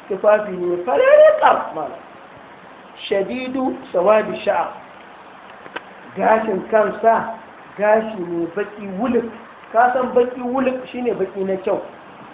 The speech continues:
Baki irin shine baki na muni. Kun lura da kyau ko? To ka dubi baki wuluk a haɗa shi kuma da fari fat.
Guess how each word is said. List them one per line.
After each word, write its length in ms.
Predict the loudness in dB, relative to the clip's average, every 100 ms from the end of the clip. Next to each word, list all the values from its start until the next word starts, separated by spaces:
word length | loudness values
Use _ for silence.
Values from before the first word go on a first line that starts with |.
| -20 -20 -18 -6
Baki 300 | -4 -4 -8 -2
irin 340 | 2 4 2 -2
shine 260 | -4 -2 0
baki 300 | -2 -4 -4
na 60 | -4
muni. 340 | -4 -6 -8 -12 -20 -20 -20 -18 -18 -20 -20 -20 -20 -20 -16 -10
Kun 100 | -4
lura 160 | -2 -2
da 60 |
kyau 220 | -4 -6 -6
ko? 160 | -6 -8 -16 -4
To 120 | -2 0
ka 160 | -2
dubi 360 | -4 -6 -4 4
baki 340 | 4 4 -2
wuluk 360 | -4 0 2 0 -2 -12 -18 -20 -20 -6
a 100 | -4
haɗa 440 | -2 -2 0 0 -2
shi 60 | -8
kuma 200 | -2 0
da 100 | 0 0
fari 260 | -2 -2 -4
fat. 300 | -2 -2 -6